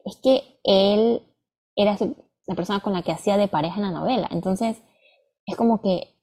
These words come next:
queda esa grabación de que ella, eh, él hacía de pareja en, el asesino, en la novela era la pareja y la, el amor.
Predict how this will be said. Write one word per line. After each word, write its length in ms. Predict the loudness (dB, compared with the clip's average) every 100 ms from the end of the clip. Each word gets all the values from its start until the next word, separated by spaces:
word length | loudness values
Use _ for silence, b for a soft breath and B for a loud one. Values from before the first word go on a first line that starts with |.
| _ _
queda 300 | 4 6 6
esa 180 | 2 -2
grabación 600 | -4 -6 -8 -4 0 0
de 120 | -2
que 80 | -6
ella, 560 | -2 2 2 0 -4 -12 _ _ _ -4
eh, 580 | -2 -2 -6 -10 -12 -8
él 140 | -2 -2
hacía 280 | -2 -2 0
de 100 | 0
pareja 380 | -2 -4 -2
en, 320 | -2 0 -2 -6 -14 _ _
el 80 | -6
asesino, 760 | -6 -6 0 4 4 4 0 -6
en 140 | -6 -6
la 100 | -4
novela 420 | -4 -2 -2 0
era 160 | -2 -2
la 120 | -2
pareja 420 | -2 -4 -6 -6
y 160 | -6 -6
la, 220 | -6 -10
el 140 | -8 -6
amor. 340 | -2 -2 -4